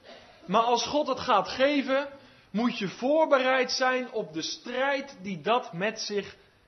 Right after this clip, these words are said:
meebrengt. De bekende Spurgeon heeft gezegd: "God heeft één zoon, Jezus Christus, die zonder zonde was.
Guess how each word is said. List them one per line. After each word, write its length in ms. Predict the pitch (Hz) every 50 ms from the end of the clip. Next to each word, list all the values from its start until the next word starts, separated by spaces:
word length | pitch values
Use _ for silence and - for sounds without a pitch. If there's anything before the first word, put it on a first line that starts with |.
| _ _
meebrengt. 880 | - 143 160 185 214 240 262 247 190 202 190 170 135 110 98 - - - _ _ _ _ _ _ _ _ _ _ _ _ _ _ _ _ _ _ _ _ _ _ _ - _ _ _ _ _ _ _ _ _ _ _
De 100 | - 156
bekende 400 | 170 170 - 277 294 311 277 269
Spurgeon 600 | - - - 302 311 311 302 277 208 220 226 226
heeft 240 | 214 226 214 220 -
gezegd: 760 | - 208 185 - 262 269 233 214 233 - - - - - - _ _ _ _ _ _ _ _ _ _ _ _ _ _ _ _ _ _ _ _ _ _ _ _
"God 480 | - - - - 311 320 311 - - - -
heeft 480 | 208 226 240 233 220 - - - - - _ _ _
één 380 | - 240 277 285 294 285 269
zoon, 500 | 269 208 262 269 254 233 202 175 165 160
Jezus 520 | 156 180 220 247 262 262 240 - 214 - -
Christus, 640 | - 240 262 262 - - - 160 123 - - - - _ _ - - - - - - - - _ _
die 300 | - 156 165 214 202 190
zonder 840 | 165 - - - 165 240 277 311 311 302 285 262 262 262 247 240 - - - - _ _ _ _ -
zonde 560 | 127 127 131 170 226 254 240 226 202 170 165
was. 480 | 165 165 147 117 - - - - -